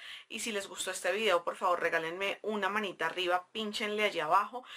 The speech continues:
suscríbanse si están aquí por primera vez porque en este canal se suben cosas muy, muy chéveres y obviamente espero sus comentarios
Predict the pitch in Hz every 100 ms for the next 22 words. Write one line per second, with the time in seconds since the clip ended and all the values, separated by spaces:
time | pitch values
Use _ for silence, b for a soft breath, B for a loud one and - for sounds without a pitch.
0 | B - 247 226 - 269 262 254 285 302
1 | 311 233 226 185 175 196 196 - 214 185
2 | 160 180 240 - 202 - 185 175 B B
3 | B 190 196 202 208 180 180 175 175 170
4 | 180 175 190 190 196 190 190 - 180 196
5 | 254 B B B 262 269 - 220 214 240
6 | 226 190 233 - - 190 175 175 214 226
7 | 226 233 185 190 -